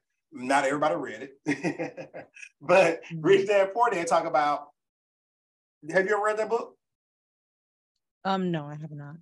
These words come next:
Speaker 1: All right, have you heard of it?
Speaker 2: Um, no, I have not.
Speaker 1: Dang, okay. Well, then Rich Dad, Poor Dad, Robert Kiyosaki, look it up. I'm gonna tell it to you in a nutshell, very quick nutshell. Robert
Speaker 2: Mm-hmm.
Speaker 1: Kiyosaki, dad had a,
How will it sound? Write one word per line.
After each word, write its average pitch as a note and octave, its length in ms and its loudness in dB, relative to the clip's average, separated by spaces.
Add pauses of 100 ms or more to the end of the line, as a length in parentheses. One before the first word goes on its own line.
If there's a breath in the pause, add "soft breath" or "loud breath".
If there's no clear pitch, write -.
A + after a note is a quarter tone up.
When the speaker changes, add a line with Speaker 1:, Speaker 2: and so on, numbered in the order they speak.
Speaker 1:
All C3 120 2
right, C3+ 80 -6
have D#3 180 -2
you D3+ 100 2
heard F#3 220 6
of - 140 -4
it? - 80 -20 (1500)
Speaker 2:
Um, F3 480 0
no, D#3 300 -4 (180)
I - 40 -20 (180)
have F3 160 -8
not. F3+ 100 -2
Speaker 1:
Dang, B3+ 540 2
okay. G3 360 2
Well, A3 120 0
then A3+ 160 2
Rich G#3 200 0
Dad, A#3 180 2
Poor A3 160 4
Dad, D#3+ 180 -4
Robert F#3 280 2
Kiyosaki, E3 560 -2
look E3 180 -6
it D3+ 60 -8
up. - 140 -14 (600 soft breath)
I'm F#3 180 2
gonna G#3+ 160 4
tell G#3 180 4
it G3+ 80 -2
to - 140 -8
you F3+ 100 0
in D#3+ 100 2
a - 20 2
nutshell, E3 480 0
very F3+ 320 4
quick F3 260 -4
nutshell. C#3 360 -6 (720)
Robert G3+ 260 6
Speaker 2:
Mm-hmm. G#3+ 140 -2 (160)
Speaker 1:
Kiyosaki, F#3 340 2
dad F3+ 340 6
had D#3+ 140 0
a, C3 120 -6